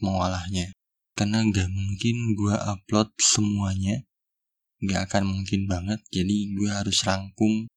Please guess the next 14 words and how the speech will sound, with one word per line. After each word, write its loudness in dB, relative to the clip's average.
dengan 0
sangat -2
padat 0
gitu. -6
Jadi 4
mungkin 4
gue 4
akan -4
upload 0
episode -2
itu 2
di 2
Senin 2
depan. -2